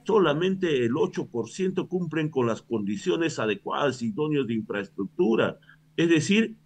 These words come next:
cuatro mil cien instituciones educativas y la absoluta mayoría es sumamente preocupante. Entonces, eh, eh, eh, estamos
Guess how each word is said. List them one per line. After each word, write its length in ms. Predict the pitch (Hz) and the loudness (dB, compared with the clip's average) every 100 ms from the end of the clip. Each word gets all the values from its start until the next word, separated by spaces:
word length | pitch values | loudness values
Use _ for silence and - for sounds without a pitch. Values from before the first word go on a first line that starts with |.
| _ | _
cuatro 360 | 139 127 123 127 | -2 0 2 2
mil 200 | 196 151 | 2 -2
cien 280 | - 180 | -2 0
instituciones 760 | 170 - 127 123 104 160 170 147 | 0 -2 -4 -4 -4 -2 0 2
educativas 640 | 110 101 98 - 190 151 | 0 0 -4 -2 0 0
y 60 | 113 | 0
la 320 | 110 98 - _ - | 0 0 -4 _ -2
absoluta 640 | 117 - 113 165 214 170 | -2 -2 0 2 2 0
mayoría 640 | 131 110 117 156 214 254 - _ _ - | 2 4 4 4 2 0 -6 _ _ -6
es 140 | 151 | -4
sumamente 560 | 175 147 139 165 160 156 | -2 -2 0 -2 -2 -2
preocupante. 880 | 151 120 107 - 95 170 160 175 107 | 2 2 2 -4 -6 -2 -2 0 -2
Entonces, 480 | 123 190 196 196 - - _ | 2 2 4 0 -6 -20 _
eh, 280 | - 127 120 | 0 2 2
eh, 460 | 120 107 101 95 95 - | 0 -4 -2 -4 -4 -6
eh, 280 | 85 80 73 69 _ _ _ _ - | -6 -6 -6 -10 _ _ _ _ 0
estamos 720 | 117 120 196 196 196 190 | 0 2 4 6 4 2